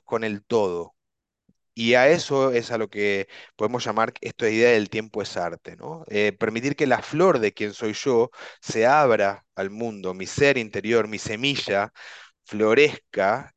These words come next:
y sea parte de este gran, hermoso bosque que somos todas las conciencias despiertas en la Tierra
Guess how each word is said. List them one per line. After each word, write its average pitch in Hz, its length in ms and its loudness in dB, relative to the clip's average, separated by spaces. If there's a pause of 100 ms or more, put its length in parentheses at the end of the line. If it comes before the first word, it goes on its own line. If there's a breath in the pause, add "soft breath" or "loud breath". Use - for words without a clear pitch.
(180)
y 101 100 -14
sea 139 300 0
parte 147 400 0
de 113 60 0
este 113 280 -6
gran, 113 720 -4 (460 soft breath)
hermoso 123 600 0
bosque 123 500 0
que 98 120 -6
somos 110 300 -8
todas 120 260 0
las 107 140 -6
conciencias 110 580 -10
despiertas 110 800 -2
en 95 100 -14
la 92 120 -6
Tierra 120 580 2